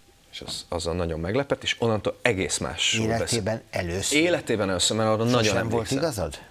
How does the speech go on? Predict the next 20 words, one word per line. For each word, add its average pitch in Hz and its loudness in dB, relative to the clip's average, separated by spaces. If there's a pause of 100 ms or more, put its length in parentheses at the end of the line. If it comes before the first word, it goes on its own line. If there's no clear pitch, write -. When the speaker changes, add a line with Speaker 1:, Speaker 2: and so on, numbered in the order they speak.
(460)
Speaker 1:
Nem 359 2
feltétlenül, 139 4
mindig 131 4
volt 110 4
valami, 98 2 (240)
valami 101 2
plusz, - 2 (360)
ö, 90 4
mondandója, 98 4
még 92 2
valamit 98 2
akart 95 0
finomítani, 107 0 (300)
és - -10
egyszer 139 2
csak - 0 (760)
nekem 107 2
adta 87 -2
a - -2
vitában 80 -2